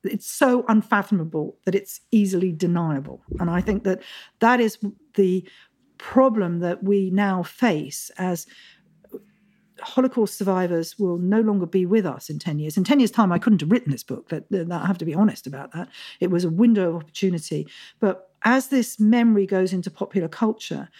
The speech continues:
we have to really assess ourselves as to what we're actually choosing to remember about it. And that's why I, I feel that my book is, is very timely, because it's a forgotten story of the Holocaust.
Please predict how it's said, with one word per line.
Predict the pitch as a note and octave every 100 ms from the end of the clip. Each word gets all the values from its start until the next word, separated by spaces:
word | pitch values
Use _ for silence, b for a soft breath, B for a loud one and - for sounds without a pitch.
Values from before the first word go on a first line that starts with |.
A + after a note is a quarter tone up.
| b b
we | G#3 A3
have | A3+ A3
to | - G#3 G3 G3 _ -
really | G#3 A3 D#4 D#4
assess | G#3 - D#4 -
ourselves | D3 D3+ E3+ D#3
as | F#3
to | - G3
what | F#3+ B3+ - -
we're | G3
actually | G3 - G3
choosing | - A3 G3 F3+ F3+ -
to | - F#3+
remember | F3 G3 B3 F3
about | C#3+ D3 C3 -
it. | D3+ - B B B
And | - G3+
that's | A#3 -
why | A3+ G3+ G3 -
I, | - - -
I |
feel | F#3+ _ D4+ C4
that | F#3+ F#3+
my | F3+
book | G3+ F#3+
is, | F#3+ -
is | A3 F3+
very | G#3 F3
timely, | - B3+ C#4 G#3 D3+
because | - E3 F#3
it's | -
a | F#3
forgotten | G3 E3+ C4 A#3+
story | E3 - D#3+
of | D#3
the | D#3
Holocaust. | D3+ D3+ E3 F#3